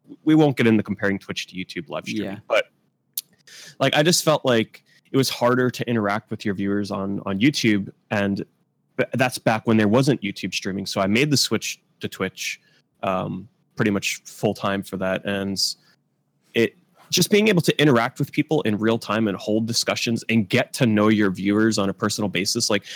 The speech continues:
Speaker 1: the only way I get to know people on YouTube personally was if I watched a lot of their videos and they watched a lot of my videos, then you get to know one another sort of just through their discussions or if you were
Speaker 2: Mm-hmm.
Speaker 1: talking on Skype or something.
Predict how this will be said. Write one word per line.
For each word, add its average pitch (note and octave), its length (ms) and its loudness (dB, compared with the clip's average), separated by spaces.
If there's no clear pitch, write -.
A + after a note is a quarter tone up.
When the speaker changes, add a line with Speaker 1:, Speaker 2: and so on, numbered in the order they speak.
Speaker 1:
the - 140 6
only F#3 240 6
way D#3+ 140 6
I C3+ 80 4
get B2+ 160 -2
to A2 320 2
know A2 160 0
people - 300 -4
on G2+ 100 0
YouTube G#2 340 -2
personally B2 480 0
was G2 180 -2
if G2+ 220 -4
I B2 60 2
watched A2+ 340 4
a G#2+ 40 2
lot G2+ 160 2
of G2 40 -2
their G2 120 2
videos G2 320 -2
and G#2 80 -4
they G2+ 40 -2
watched G2 280 -6
a G2+ 40 -8
lot F#2 140 -4
of A2 80 0
my D3+ 140 4
videos, G2 340 2
then G2+ 140 0
you G2+ 40 0
get G#2 160 -2
to A2+ 80 -4
know B2 140 4
one A#2 160 4
another G2 240 0
sort F#2+ 220 -6
of F#2 80 -6
just F#2+ 200 -8
through G2 140 -8
their F#2+ 140 -6
discussions F#2 640 -6
or F#2 100 -6
if B2+ 80 -6
you B2 140 -4
were G2 80 -4
Speaker 2:
Mm-hmm. F#2+ 80 -6
Speaker 1:
talking G2 340 -4
on G2 80 -6
Skype - 380 -2
or G2 40 -2
something. F2+ 480 -6